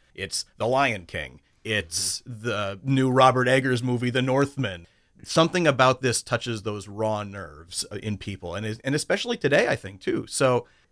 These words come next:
the interiority of Hamlet is something that I wanted to focus on. This is a show, obviously, about Hamlet. His name's in the title,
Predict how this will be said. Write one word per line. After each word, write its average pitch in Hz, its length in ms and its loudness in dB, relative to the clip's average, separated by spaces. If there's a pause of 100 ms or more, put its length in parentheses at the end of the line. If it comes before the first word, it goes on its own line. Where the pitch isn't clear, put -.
(120)
the 147 240 -6
interiority 131 1120 2
of 95 220 -8
Hamlet - 600 -12
is 98 220 -4
something 101 240 0
that 98 120 -2
I 98 100 2
wanted 101 360 0
to 92 80 -8
focus 92 480 -4
on. 85 240 -8
This 123 180 0
is 139 220 0
a 120 80 2
show, 131 300 4
obviously, 123 440 0
about 104 300 -4
Hamlet. 101 360 -6
His 90 120 -10
name's 95 240 -12
in 85 80 -14
the 80 80 -18
title, 104 500 -4